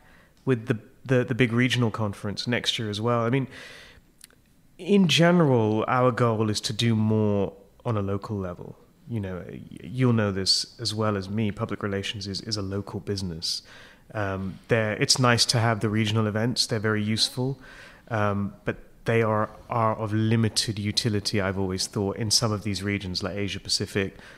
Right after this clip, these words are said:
I would argue Middle East, North A-, North Africa, and Sub-Saharan Africa as well. They're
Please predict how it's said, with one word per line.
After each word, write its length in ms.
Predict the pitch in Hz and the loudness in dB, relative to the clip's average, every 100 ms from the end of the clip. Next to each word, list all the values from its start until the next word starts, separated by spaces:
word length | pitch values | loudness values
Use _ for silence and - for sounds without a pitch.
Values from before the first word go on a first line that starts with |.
| - | -14
I 80 | 101 | -4
would 140 | 98 95 | 0 0
argue 260 | 95 98 | 0 0
Middle 240 | 98 98 98 | 0 2 0
East, 180 | 92 | -2
North 180 | 107 92 | -2 -4
A-, 140 | 95 95 - - | -4 -8 -12 -6
North 200 | 120 98 | -2 0
Africa, 320 | 101 - - | -2 -4 -8
and 140 | 90 92 - | -8 -8 -8
Sub-Saharan 520 | - 101 107 98 95 | -4 -2 0 2 2
Africa 360 | 92 - - | 0 -4 -4
as 120 | 95 92 | -4 0
well. 160 | 104 | 2
They're 160 | 98 | 2